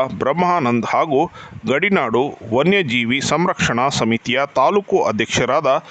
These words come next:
ಪಿ ಬಾಲು ಅವರು ಮಾತನಾಡಿದರು. ಇದೇ ಸಂದರ್ಭದಲ್ಲಿ ತಾಲೂಕು ಕಾರ್ಯದರ್ಶಿಗಳಾದ ಎಸ್ ಮುಬಾರಕ್, ತಾಲೂಕು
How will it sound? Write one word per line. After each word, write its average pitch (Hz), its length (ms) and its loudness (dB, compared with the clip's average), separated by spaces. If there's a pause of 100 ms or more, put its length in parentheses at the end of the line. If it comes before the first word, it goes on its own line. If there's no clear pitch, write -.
(380)
ಪಿ 175 100 2 (160)
ಬಾಲು 117 260 2 (160)
ಅವರು 143 220 2 (120)
ಮಾತನಾಡಿದರು. 117 760 0 (1300)
ಇದೇ 156 140 2 (120)
ಸಂದರ್ಭದಲ್ಲಿ 131 600 0 (220)
ತಾಲೂಕು 196 400 2 (100)
ಕಾರ್ಯದರ್ಶಿಗಳಾದ 135 720 0 (280)
ಎಸ್ - 120 -2 (140)
ಮುಬಾರಕ್, 117 500 0 (480)
ತಾಲೂಕು 208 400 2